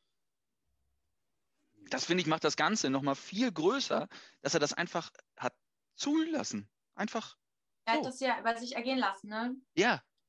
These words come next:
Speaker 1: das
Speaker 2: Ja.
Speaker 1: ist, also
Speaker 2: Aber trotzdem glaube ich, dass es, ähm, dass es natürlich ist, dass, äh, ganz viel, aber daran musst du erstmal glauben, also erstmal mit dem Verstand und dann hier.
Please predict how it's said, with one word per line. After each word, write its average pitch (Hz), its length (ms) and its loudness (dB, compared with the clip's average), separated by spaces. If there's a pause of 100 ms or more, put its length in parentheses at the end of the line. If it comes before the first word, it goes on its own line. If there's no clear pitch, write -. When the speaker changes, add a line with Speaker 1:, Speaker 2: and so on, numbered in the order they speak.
(120)
Speaker 1:
das 147 140 0
Speaker 2:
Ja. 208 180 4
Speaker 1:
ist, - 100 -2
also 156 180 4 (1400)
Speaker 2:
Aber 240 180 4
trotzdem 294 400 2
glaube 220 240 0
ich, 247 80 -6
dass 254 160 -8
es, 233 200 -16
ähm, 226 280 0 (600)
dass 247 280 2
es - 100 -6
natürlich 294 300 2
ist, 240 160 -4
dass, - 280 -2 (260)
äh, - 100 -8 (260)
ganz 240 280 2
viel, 285 300 4
aber 233 180 6
daran 226 220 4
musst 254 160 -6
du - 40 -8
erstmal 226 260 -6
glauben, 226 380 2 (180)
also 214 180 0
erstmal 247 240 0
mit 233 80 -6
dem - 60 -16
Verstand 254 520 2
und 220 140 -4
dann 240 160 2
hier. 285 400 2